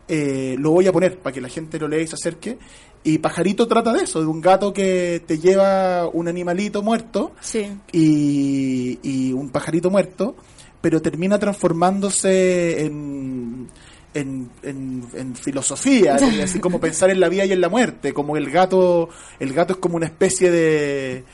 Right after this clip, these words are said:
Speaker 1: eh, de, de, no sé, de mensajero de algo más. Eh, bien bonito ese texto.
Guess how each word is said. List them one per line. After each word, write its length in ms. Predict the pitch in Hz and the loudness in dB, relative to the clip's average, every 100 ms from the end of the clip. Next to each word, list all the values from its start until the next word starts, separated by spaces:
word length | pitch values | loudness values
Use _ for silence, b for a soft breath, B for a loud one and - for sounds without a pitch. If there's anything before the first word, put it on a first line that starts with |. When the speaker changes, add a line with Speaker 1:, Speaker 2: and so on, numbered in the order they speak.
| B B _ _ | B B _ _
Speaker 1:
eh, 680 | 151 139 135 131 123 117 - - - - | -4 -2 -2 -4 -4 -6 -8 -14 -18 -14
de, 200 | 135 135 | -10 -8
de, 680 | 139 143 131 127 120 73 123 - - | -8 -8 -6 -6 -8 -10 -12 -16 -16
no 60 | |
sé, 320 | 123 170 120 113 - | -8 -6 -6 -8 -18
de 500 | 120 120 120 117 117 - | -14 -8 -8 -8 -12 -16
mensajero 840 | 143 139 139 - - 226 185 156 151 | -12 -10 -8 -8 0 2 4 2 0
de 120 | 147 | 0
algo 260 | 170 165 165 | 0 -2 0
más. 220 | 180 - - B B B - - | -2 -4 -16 B B B -20 -8
Eh, 200 | 147 131 | -6 0
bien 220 | 180 226 | 2 4
bonito 280 | 214 262 - | 4 4 2
ese 120 | 151 | -2
texto. 400 | 131 - - 104 | -4 -6 -12 -14